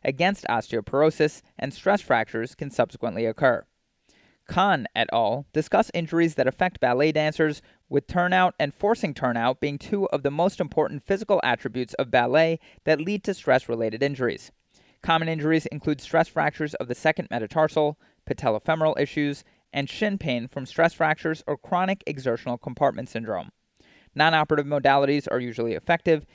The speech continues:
including therapy to maintain strength slash range of motion,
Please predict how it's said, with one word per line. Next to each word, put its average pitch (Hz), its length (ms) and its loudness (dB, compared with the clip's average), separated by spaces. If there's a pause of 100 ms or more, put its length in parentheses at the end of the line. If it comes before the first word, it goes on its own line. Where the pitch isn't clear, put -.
(140)
including 135 360 -4
therapy 175 460 4
to 170 120 -6
maintain 151 500 -6
strength - 400 -4
slash 123 300 0
range 165 240 -2
of 131 80 -4
motion, 113 380 -6